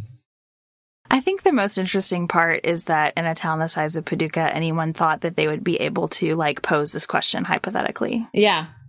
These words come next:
Speaker 2: yeah. And, you know, it just, I, the group itself is not small. Like, it's gotten really big, but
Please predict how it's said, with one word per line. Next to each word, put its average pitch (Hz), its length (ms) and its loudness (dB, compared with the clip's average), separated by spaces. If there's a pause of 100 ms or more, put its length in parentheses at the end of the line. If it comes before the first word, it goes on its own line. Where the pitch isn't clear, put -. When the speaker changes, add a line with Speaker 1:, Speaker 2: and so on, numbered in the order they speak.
Speaker 2:
yeah. 170 300 0 (840)
And, 226 540 4
you 302 140 2
know, 254 180 4
it 285 120 2
just, 339 480 -2 (500)
I, 247 160 2 (340)
the 247 160 0
group 330 320 0
itself 208 440 0
is 180 180 -2
not 175 360 0
small. 175 540 2
Like, 170 220 0
it's 170 140 -2
gotten 165 220 2
really 165 260 2
big, 160 380 2
but 175 460 2